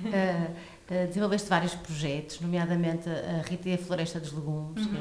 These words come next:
Speaker 1: Uhum.
Speaker 2: um livro com um projeto de cantar também.
Speaker 1: Sim.
Speaker 2: Ahm, portanto, já tens dado o teu contributo também?
Speaker 1: Sim, eh, eu gosto muito, acho que tem a ver com essa liberdade, essa criatividade do mundo infantil. Eh,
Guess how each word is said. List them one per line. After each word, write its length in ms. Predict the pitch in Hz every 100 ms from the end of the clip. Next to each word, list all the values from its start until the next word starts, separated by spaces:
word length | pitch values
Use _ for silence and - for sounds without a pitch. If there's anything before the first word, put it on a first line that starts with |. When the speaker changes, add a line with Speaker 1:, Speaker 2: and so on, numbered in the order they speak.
| 143 - -
Speaker 1:
Uhum. 320 | 151 151 151
Speaker 2:
um 20 |
livro 460 | 147 165 175 170 151
com 160 | 151 151
um 680 | 151 151 151 156 151 147 147
projeto 260 | - 147
de 60 | -
cantar 500 | 156 143 135 139 139
também. 360 | - 143 147 151 - - - -
Speaker 1:
Sim. 140 | - 170
Speaker 2:
Ahm, 480 | 156 156 147 151 - - - -
portanto, 400 | 208 - - - -
já 180 | - 226
tens 200 | 269 240
dado 180 | 254 233
o 20 |
teu 140 | 277 277
contributo 680 | 247 214 226 214 247 -
também? 400 | - 190 202 180 185 202 - - - - -
Speaker 1:
Sim, 300 | 214 208 202
eh, 680 | 190 190 185 180 175 175 175
eu 100 | 202
gosto 300 | 208 - -
muito, 480 | 233 262 - 208 208
acho 220 | 175 180 -
que 60 | - -
tem 140 | 165
a 20 | 160
ver 120 | 170
com 120 | 175
essa 180 | 170 185
liberdade, 420 | 175 170 180 175
essa 140 | 180 185
criatividade 680 | - 170 185 180 196 202 - 156 151
do 80 | 170
mundo 340 | 185 190 190
infantil. 680 | - 180 175 170 160 156 151 - - - - - - - - - - -
Eh, 440 | 165 170 165 156